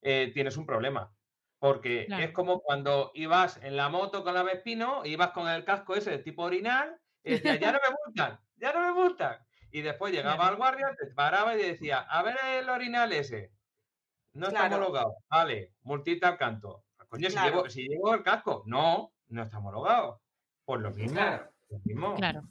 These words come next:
Speaker 1: ¿sabes?
Speaker 3: Sí, sí, sí.
Speaker 2: Vale.
Speaker 3: Com-
Speaker 1: Y somos
Speaker 2: Bueno.
Speaker 1: mucho de esto, y somos mucho de eso en el tema digital.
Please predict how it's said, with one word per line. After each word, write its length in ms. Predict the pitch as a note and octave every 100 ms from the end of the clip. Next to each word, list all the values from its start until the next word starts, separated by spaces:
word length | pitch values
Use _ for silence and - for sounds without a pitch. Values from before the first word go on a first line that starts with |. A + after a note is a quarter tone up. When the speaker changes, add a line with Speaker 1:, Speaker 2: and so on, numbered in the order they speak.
| _ -
Speaker 1:
¿sabes? 380 | - D#3+ F3+ - - -
Speaker 3:
Sí, 200 | - A#3
sí, 160 | - F#3
sí. 180 | F#3+ -
Speaker 2:
Vale. 320 | A3+ D#3+ C#3+
Speaker 3:
Com- 180 | G#3 G3+
Speaker 1:
Y 80 | F3+
somos 120 | F#3 G3 A#3
Speaker 2:
Bueno. 80 |
Speaker 1:
mucho 260 | A3 A#3 A3
de 100 | A#3+
esto, 340 | A3 - - _
y 120 | - C3+
somos 240 | D3 D#3+
mucho 220 | E3+ F3
de 120 | E3+ F#3
eso 140 | A#3
en 60 | A3
el 80 |
tema 200 | C#3+ B2
digital. 500 | C3 C#3 F4+ G#3+ G#2+